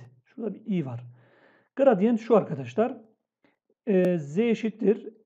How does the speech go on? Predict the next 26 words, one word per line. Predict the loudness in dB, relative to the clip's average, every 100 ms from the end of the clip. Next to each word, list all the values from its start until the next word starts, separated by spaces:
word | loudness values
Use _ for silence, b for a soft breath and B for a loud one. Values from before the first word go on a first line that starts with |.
| _
f, | 2 4 2 -2 -14 -20 _
x, | -6 -4 -6 -12 -14
y, | -4 2 4 4
z | 2 2 2
fonksiyonu | 0 -6 -6 -2 2
verilsin. | 2 2 -6 -12 -12 _ _ _
X, | -16 -4
y, | -2 -2
z | -2
fonksiyonu | -6 -10 -10 -6
verilsin. | -6 -8 -10 -10 -10 b b b b b b b b -2
Bunun | 2 2
gradientini | 4 4 4 2 0 -2 -2 -4 b b b _
şöyle | -20 -4 0 2 2 -2
ters | -2 -2 -4 -10
üçgenle | -12 -4 0 2 2 -4 -10
gösteriyoruz. | -12 -8 -8 -8 -10 -16 b b b b -8
Bu | -4 -4 -6 -4
ters | -2 -2 -2
üçgen, | -8 -6 2 2 2 -4 b b b b b -6
e, | -2
del | -2 6 8 8 6
diye | 2
okunuyor. | -2 -6 -10 -8 -8
Del. | -10 -12 -20 _ _ _ _ -10
Aslında | -4 0 0 -2